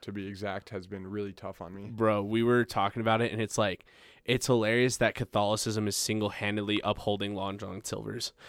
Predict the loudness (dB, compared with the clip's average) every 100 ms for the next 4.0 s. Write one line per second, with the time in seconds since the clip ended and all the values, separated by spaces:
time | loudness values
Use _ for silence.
0 | -20 -6 -2 6 6 8 8 10 8 8
1 | 6 6 2 4 4 4 2 0 2 2
2 | 2 -4 -4 -4 -4 -4 -8 -10 -8 -6
3 | -6 -8 -4 -2 -2 0 4 6 6